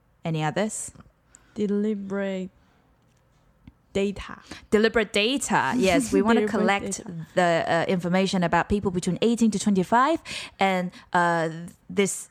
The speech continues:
Speaker 1: is a deliberate data that we can consult, for
Speaker 2: Mm.
Speaker 1: example. Or things like a deliberate direction.
Speaker 2: Direction.
Speaker 1: If you're planning
Speaker 2: Deliberate
Speaker 1: about your
Speaker 2: direction.
Speaker 1: career,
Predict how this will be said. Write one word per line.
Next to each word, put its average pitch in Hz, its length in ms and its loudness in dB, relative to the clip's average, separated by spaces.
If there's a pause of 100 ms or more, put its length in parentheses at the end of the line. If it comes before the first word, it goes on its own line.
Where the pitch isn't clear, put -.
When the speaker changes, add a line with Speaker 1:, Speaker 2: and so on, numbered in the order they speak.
Speaker 1:
is 180 380 2
a 180 80 2
deliberate 175 400 0
data 196 500 -2 (220)
that - 160 0
we 175 100 2
can 165 240 -4
consult, - 720 -4 (160)
for - 140 -2
Speaker 2:
Mm. 190 60 -2
Speaker 1:
example. - 480 -2 (420)
Or 214 320 4 (200)
things 220 360 0
like 180 300 2
a 175 120 2
deliberate 175 840 0 (540)
direction. 185 680 -2 (180)
Speaker 2:
Direction. 208 840 -4
Speaker 1:
If 196 140 0
you're 185 120 4
planning 208 360 -2
Speaker 2:
Deliberate 202 40 0
Speaker 1:
about 190 240 0
your 185 140 2
Speaker 2:
direction. 196 320 0
Speaker 1:
career, 214 640 2